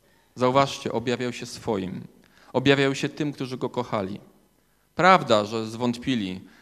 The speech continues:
Prawda, że byli w szoku. Ale go kochali. Ale byli jego. Ale go szukali. Ale za nim tęsknili. I moi drodzy, to jest prawda i dzisiaj.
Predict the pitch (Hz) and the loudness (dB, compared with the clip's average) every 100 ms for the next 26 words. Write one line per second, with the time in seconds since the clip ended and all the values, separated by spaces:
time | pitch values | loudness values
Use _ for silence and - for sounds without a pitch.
0 | _ - 170 170 143 120 123 120 117 - | _ 2 4 6 2 0 -2 -2 -4 -4
1 | 123 113 - - - _ _ _ _ _ | -4 -4 -10 -14 -16 _ _ _ _ _
2 | - 117 113 113 113 107 95 170 113 - | -4 -2 0 -2 0 0 -2 -4 -10 -16
3 | _ _ _ _ - - 120 120 127 123 | _ _ _ _ -18 -2 0 2 2 2
4 | 127 110 98 - - - _ _ _ _ | 2 0 -2 -8 -12 -20 _ _ _ _
5 | _ - 120 123 127 - 143 117 95 92 | _ -4 0 2 0 0 2 2 2 -4
6 | - - _ _ _ _ _ 123 127 135 | -10 -18 _ _ _ _ _ 0 2 2
7 | 135 127 127 120 - 113 92 - - _ | 2 0 -2 -2 -4 -4 -4 -10 -18 _
8 | _ _ _ _ _ - 131 139 143 143 | _ _ _ _ _ -8 0 2 2 2
9 | 127 120 147 139 - 120 110 120 131 156 | 0 -2 -2 -2 -4 -6 -4 -6 -6 -6
10 | - - | -6 -6